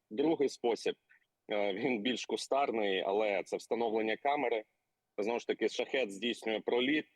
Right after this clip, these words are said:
і повертається, ви ж всі бачите, де інколи повертається на територію Росії, там одиниця шахедів.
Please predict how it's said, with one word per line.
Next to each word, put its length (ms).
і 100
повертається, 680
ви 100
ж 60
всі 120
бачите, 440
де 120
інколи 440
повертається 540
на 120
територію 480
Росії, 420
там 120
одиниця 460
шахедів. 440